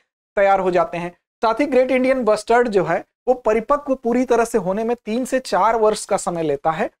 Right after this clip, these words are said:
ये भी एक कारण के तौर पर आप देख सकते हैं। सुरक्षा की स्थिति को देखें तो आप क्रिटिकली इंडेंजर्ड श्रेणी के साथ साथ अलग-अलग जगहों पर, जैसे कि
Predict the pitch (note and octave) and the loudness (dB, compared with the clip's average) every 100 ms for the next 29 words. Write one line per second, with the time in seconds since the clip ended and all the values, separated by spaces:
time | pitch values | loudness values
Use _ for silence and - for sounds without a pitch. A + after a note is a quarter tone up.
0 | _ - A3+ A3 C4 F#3 F#3 E3+ F#3 G3 | _ -4 0 2 2 0 2 0 0 -4
1 | F3 C#3 C3+ F#3 G3 B3+ D3+ - A2+ - | -4 -2 -2 -2 -2 -2 -4 -4 -12 -18
2 | B2 B2+ _ _ _ - B3 A#3+ B3+ A#3+ | -18 -18 _ _ _ -2 0 0 0 0
3 | A#3 B3 A#3+ A#3+ A#3 G3+ G3 A3+ G#3 G3 | -2 -2 -4 0 2 2 0 -2 2 2
4 | G3+ _ _ _ _ _ _ _ - F3 | 0 _ _ _ _ _ _ _ -6 -2
5 | G#3 G#3 A3 F#3+ F#3+ F#3 G3 G3 G3 F#3 | 0 0 0 0 0 2 2 0 -2 -2
6 | F#3 E3+ F3+ F#3 G3 G3 - D#3+ E3+ F3 | 0 0 0 0 -2 -4 -4 -2 0 0
7 | E3+ D#3 D#3+ F3 F3+ E3 D3+ F3 E3+ G#3+ | 0 -2 -4 -4 -2 -2 -2 -4 -6 -8